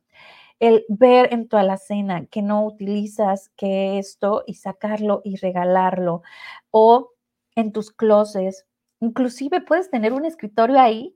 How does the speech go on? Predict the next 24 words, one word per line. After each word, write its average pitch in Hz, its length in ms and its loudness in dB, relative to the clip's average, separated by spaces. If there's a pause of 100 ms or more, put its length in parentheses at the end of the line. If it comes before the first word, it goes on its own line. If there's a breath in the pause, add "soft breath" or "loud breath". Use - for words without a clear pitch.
(160)
que 220 120 -2
lo 208 160 0
tienes 349 400 -4
porque, 202 560 -2
pues, 196 380 -8
no 226 280 -2
lo 254 160 0
quieres 247 320 -2
regalar, 208 540 -2 (360 loud breath)
pero, 202 540 0
pues, 208 160 -6
tampoco 220 560 0
lo 190 180 -2
puedes 226 220 -2
vender, 220 640 -2 (240 loud breath)
pero 202 420 0
tampoco, 196 400 -10
no. 214 240 -10 (800)
Pero 277 240 -2
te 294 100 -8
estorba. 294 600 -2
Realmente 294 680 -2
la 254 200 4
energía 262 720 -4